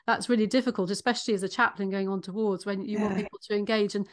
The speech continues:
Speaker 1: if they don't even see themselves as spiritual, um, then, then they're not going to think, you know, that spiritual care is relevant to them.
Speaker 2: Yeah.
Speaker 1: So the lovely thing to be able to go on there, and quite often I say, you know, "This is what I think when I think spirituality. This is what, for me, spirituality means."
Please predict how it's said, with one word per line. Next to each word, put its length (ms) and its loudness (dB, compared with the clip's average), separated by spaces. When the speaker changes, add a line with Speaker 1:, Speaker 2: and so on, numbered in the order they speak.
Speaker 1:
if 120 0
they 80 2
don't 240 4
even 180 0
see 140 -2
themselves 340 -2
as 100 -6
spiritual, 680 0
um, 280 -2
then, 220 -4
then 140 0
they're 100 0
not 180 -2
going 120 -2
to 100 -8
think, 240 -2
you 120 -2
know, 160 0
that 160 -4
spiritual 400 0
care 240 0
is 120 0
relevant 400 0
to 60 -18
them. 240 -2
Speaker 2:
Yeah. 340 2
Speaker 1:
So 40 -4
the 60 -12
lovely 260 2
thing 180 4
to 80 -2
be 80 4
able 160 4
to 80 -12
go 220 4
on 100 4
there, 120 2
and 80 -2
quite 220 0
often 220 -6
I 100 0
say, 240 -2
you 60 2
know, 80 2
"This 220 -2
is 80 -10
what 120 -2
I 80 0
think 360 -4
when 100 0
I 80 2
think 220 -4
spirituality. 720 -2
This 180 -6
is 100 -14
what, 280 -2
for 120 -8
me, 380 0
spirituality 580 -2
means." 220 2